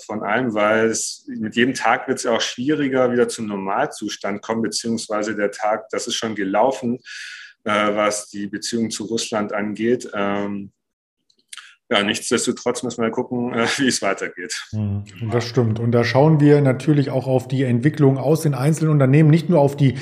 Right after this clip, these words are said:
Speaker 2: Geopolitik, denn es gibt weiterhin Quartalzahlen, nicht nur aus den U S A, sondern auch von den dax-Unternehmen. Gestern ist aufgefallen,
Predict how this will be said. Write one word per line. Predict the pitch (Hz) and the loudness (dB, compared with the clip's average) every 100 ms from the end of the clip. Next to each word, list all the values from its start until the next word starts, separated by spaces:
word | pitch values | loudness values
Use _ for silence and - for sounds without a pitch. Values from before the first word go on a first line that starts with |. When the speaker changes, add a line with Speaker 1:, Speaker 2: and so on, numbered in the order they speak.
| - - | -10 -4
Speaker 2:
Geopolitik, | 131 123 175 226 180 117 175 170 175 185 - | 0 4 6 8 6 6 6 6 4 2 2
denn | 143 | 2
es | 143 | 2
gibt | - 196 - 131 | 2 -2 -2 -2
weiterhin | 120 165 214 160 160 | 2 4 4 4 4
Quartalzahlen, | 160 151 139 - 139 196 - - 147 139 | 2 2 0 0 0 0 -2 0 2 2
nicht | 143 | 2
nur | 151 | 2
aus | 143 | 2
den | 139 | 0
U | 135 | 0
S | 135 | 0
A, | 131 135 | 0 -2
sondern | 135 123 | 0 -2
auch | 127 | -4
von | - 131 | -2 2
den | 120 113 - - - | 2 2 -4 -16 0
dax-Unternehmen. | 139 160 - 147 135 135 135 | 2 2 2 2 4 4 4
Gestern | 131 131 135 | 2 2 0
ist | 123 | 0
aufgefallen, | 127 135 - - 120 123 | 0 0 -2 2 2 2